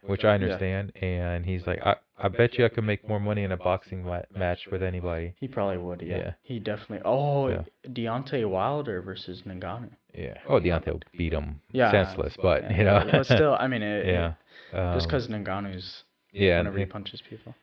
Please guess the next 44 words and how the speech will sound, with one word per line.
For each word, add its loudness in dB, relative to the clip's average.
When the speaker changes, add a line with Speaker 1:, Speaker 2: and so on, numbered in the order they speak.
Speaker 2:
That'd -4
be 8
Speaker 1:
yeah, 6
Speaker 2:
cool. 4
<laughs> -10
Speaker 1:
but 6
I, 2
I 0
feel 0
like, 0
um, -4
Wilder 2
just -6
stay -2
away -2
from -10
him -6
and, -10
and -8
beat -2
him -2
at -4
a -8
distance. -8
But, 0
Speaker 2:
Yeah. -6
Speaker 1:
but 4
that's 6
the 4
thing, 4
like, 2
Speaker 2:
Tyson -6
Fury, -6
too. -14
Speaker 1:
he, 0
he'll 6
make 4
money. 4
He'll 0
make 0
more 4
money 4
in 2
that, 4